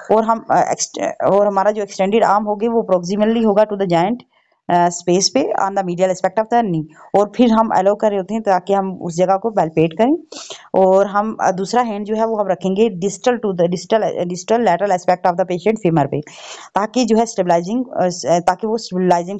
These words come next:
फोर्स दे। और फिर क्या करेंगे, हम अलाउ करेंगे पेशेंट को कि वो नाइ-, अ, जो अपनी जो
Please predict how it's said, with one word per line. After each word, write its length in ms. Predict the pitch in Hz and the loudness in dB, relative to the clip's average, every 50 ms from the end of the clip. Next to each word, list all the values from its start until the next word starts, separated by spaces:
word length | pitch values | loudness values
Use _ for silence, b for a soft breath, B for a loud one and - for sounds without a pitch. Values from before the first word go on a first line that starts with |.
| - - | -2 0
फोर्स 260 | 165 160 160 - - | 0 0 0 -4 -4
दे। 140 | 143 143 143 B B B B B B B | -4 -6 -6 B B B B B B B
और 160 | 185 190 185 - | 2 2 2 2
फिर 120 | 220 240 240 | 0 0 2
क्या 160 | 247 254 247 | 2 0 2
करेंगे, 300 | - 214 202 202 214 254 | 2 2 0 2 0 0
हम 160 | 247 240 214 - | 0 0 0 0
अलाउ 180 | 180 185 202 226 | 0 0 0 0
करेंगे 280 | - 240 233 226 240 | 0 0 0 0 -2
पेशेंट 340 | 233 - 226 - - 220 220 | -2 -2 -4 0 0 0 0
को 140 | - 240 254 | 0 0 0
कि 160 | 247 247 233 | 2 0 0
वो 360 | 196 180 190 214 226 247 220 | 0 2 2 4 4 2 2
नाइ-, 260 | 196 170 170 180 170 165 | 2 0 -2 0 0 -2
अ, 140 | 180 175 | -2 0
जो 240 | 175 175 170 180 175 | -2 -2 -2 0 0
अपनी 280 | 175 185 180 180 190 185 | 0 0 0 -2 -6 -4
जो 260 | 175 180 180 175 | -2 0 0 0